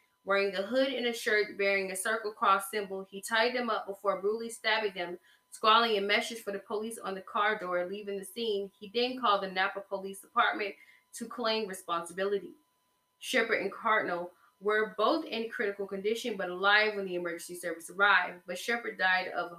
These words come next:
wo-, her wounds shortly therefore, thereafter. Two weeks later, on October eleventh, nineteen sixty-nine, the Zodiac claimed another life, shooting twenty-nine-year-old taxi driver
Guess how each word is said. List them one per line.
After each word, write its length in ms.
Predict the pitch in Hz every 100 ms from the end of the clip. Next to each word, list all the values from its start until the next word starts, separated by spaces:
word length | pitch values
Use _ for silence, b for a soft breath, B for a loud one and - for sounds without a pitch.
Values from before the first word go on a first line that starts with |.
| 165
wo-, 140 | 196 202
her 160 | 196
wounds 360 | 190 247 247 220
shortly 460 | - 190 165 180 180
therefore, 440 | 196 202 - - - -
thereafter. 600 | 196 147 190 190 - 180 _ _ _ _ _ _ _ _
Two 200 | - 240
weeks 240 | 202 196 208
later, 260 | 226 240
on 140 | 202 208
October 640 | 180 - - 214 190 185
eleventh, 420 | 180 208 226 226
nineteen 380 | 190 180 180 190
sixty-nine, 680 | - 180 180 190 214 226 214
the 80 | 185
Zodiac 540 | 214 240 233 202 190
claimed 260 | 202 185 185
another 260 | 208 247
life, 340 | 233 220 214 226
shooting 360 | - 208 196
twenty-nine-year-old 880 | 190 240 269 262 233 220 196 175 175
taxi 380 | - 233 240 226
driver 340 | 190 170 170